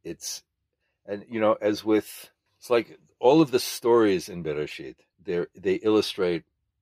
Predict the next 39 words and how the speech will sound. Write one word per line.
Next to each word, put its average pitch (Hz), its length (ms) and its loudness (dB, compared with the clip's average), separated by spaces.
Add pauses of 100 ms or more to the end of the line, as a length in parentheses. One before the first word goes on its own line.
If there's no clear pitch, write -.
(120)
great 104 300 0
themes. 71 560 -14 (420)
And 90 120 -14
they're 90 120 -2
themes 107 400 -6
that 95 100 -6
we 90 160 -8
need 92 240 -4
to 90 240 -6
remember 90 520 0
'cause 82 220 -16
they 82 120 -12
carry 90 320 -4
through 85 380 -8 (520)
all 123 120 6
the 120 80 4
rest 107 220 2
of 92 120 -10
Tanakh. 78 420 -10
And 98 140 -14
since 131 180 -8
they 107 120 -2
carry 107 220 2
through 104 160 0
all 98 60 4
of 92 80 0
Tanakh, 135 380 0
they 87 120 -4
obviously, 90 680 -4 (300)
the 101 100 -6
Torah 120 360 4
is 87 140 -10
telling 131 340 0
us 82 160 -6
that 92 140 -12
these 92 200 -10
are 92 80 -6
themes 90 580 -12
that 78 260 -8